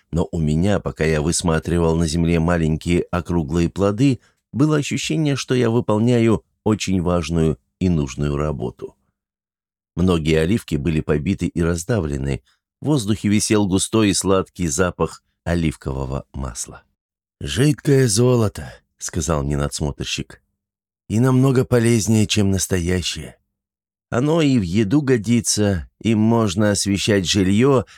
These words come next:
с его помощью залечивают раны и смягчают сухую кожу. В него можно макать хлеб. Настоящий дар богов. Без оливкового масла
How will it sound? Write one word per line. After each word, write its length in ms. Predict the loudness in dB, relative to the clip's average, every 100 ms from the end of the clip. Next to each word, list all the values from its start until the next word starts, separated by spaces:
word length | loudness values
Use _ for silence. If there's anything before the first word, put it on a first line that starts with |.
| _
с 140 | -2
его 340 | 2 4 4 2
помощью 580 | 2 2 2 0 0 2
залечивают 720 | 2 2 0 0 2 0 0
раны 400 | 0 2 2 2
и 40 | 0
смягчают 680 | -2 -4 -2 0 0 0
сухую 480 | -2 -2 0 0 0
кожу. 500 | 2 2 2 -2 -4 _ _ _ _ -8
В 100 | -4
него 360 | -2 2 2
можно 440 | 2 2 0 0 2
макать 460 | 0 0 0 -2
хлеб. 440 | -4 0 0 -2 _ _ _ _ _ _ -8
Настоящий 840 | -4 -2 -2 -2 -2 -2 -2 -2 0
дар 300 | 0 0 0
богов. 600 | -2 0 0 0 -6 _ _ _ _ _ _ -4
Без 180 | 0
оливкового 680 | 2 2 0 0 2 4 2
масла 580 | 2 0 0 0 0